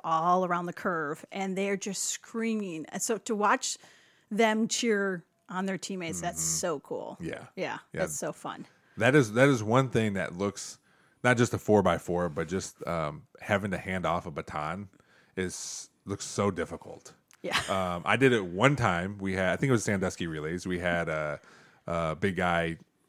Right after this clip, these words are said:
Speaker 2: relay race or something.
Speaker 1: <laughs> Oh, yeah.
Speaker 2: Yeah. Uh, I actually did it that one, and we, we actually had to hand off a shot and run with a shot.
Speaker 1: I know. They don't make them do the
Speaker 2: No.
Speaker 1: shot anymore, just a baton.
Speaker 2: <laughs> Yeah. Uh, and then I was actually in a four by, a legit four-by-one team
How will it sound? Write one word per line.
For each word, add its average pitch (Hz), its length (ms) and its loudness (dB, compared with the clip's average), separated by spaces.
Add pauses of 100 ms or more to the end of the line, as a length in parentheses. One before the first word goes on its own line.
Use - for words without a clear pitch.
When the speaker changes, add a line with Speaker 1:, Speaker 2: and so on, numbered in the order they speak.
(140)
Speaker 2:
relay 82 500 -2
race 78 460 -6
or 80 60 -12
something. - 340 -4
Speaker 1:
<laughs> - 40 -2
Oh, 277 40 0
yeah. 311 120 4 (340)
Speaker 2:
Yeah. 78 300 -2 (420)
Uh, 80 600 0
I 131 80 8
actually 156 200 8
did 127 180 10
it 98 200 2
that 123 240 10
one, 90 180 -2
and 101 100 0
we, 101 200 4
we 113 140 8
actually 143 260 10
had 135 100 10
to 113 80 2
hand 131 200 6
off 117 140 4
a 92 60 -2
shot 90 340 2 (460)
and 95 120 -4
run 107 160 4
with 104 140 -2
a 95 60 -4
shot. 85 360 0 (200)
Speaker 1:
I 220 60 -8
know. 170 180 -6
They 220 140 2
don't 262 240 4
make 277 180 2
them 208 140 2
do 214 120 2
the 170 80 4
Speaker 2:
No. 165 140 12
Speaker 1:
shot 202 200 10
anymore, 220 300 0
just 180 200 6
a 208 40 4
baton. 180 460 0
Speaker 2:
<laughs> 135 40 10
Yeah. 104 180 8 (500)
Uh, 117 340 10
and 131 140 6
then 175 100 10
I 156 80 12
was 135 100 6
actually 147 360 6
in 147 200 6
a 127 120 6
four 139 240 8
by, 113 160 8
a 107 120 2
legit 113 400 6
four-by-one 95 600 6
team 82 400 -10